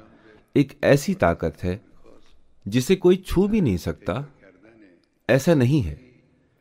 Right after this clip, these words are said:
جب ہم ان دنوں کے واقعات پر نظر ڈالتے ہیں تو پتہ چلتا ہے کہ نہیں، امریکہ پوری طرح سے شکست کھا سکتا ہے، شکست پذیر ہے۔ یہ بات ہمارے لیے ایک تجربہ بن جاتی ہے۔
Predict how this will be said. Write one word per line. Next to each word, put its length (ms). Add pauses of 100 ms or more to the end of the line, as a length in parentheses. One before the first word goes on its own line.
(260)
جب 240
ہم 120 (320)
ان 200
دنوں 220
کے 120
واقعات 600
پر 100
نظر 220
ڈالتے 440
ہیں 100
تو 160
پتہ 220 (100)
چلتا 300
ہے 120
کہ 140
نہیں، 560 (540)
امریکہ 360
پوری 360
طرح 360
سے 180 (800)
شکست 480
کھا 160
سکتا 400
ہے، 120
شکست 460
پذیر 420
ہے۔ 140 (640)
یہ 100
بات 260
ہمارے 320
لیے 180
ایک 140
تجربہ 400
بن 180
جاتی 360
ہے۔ 80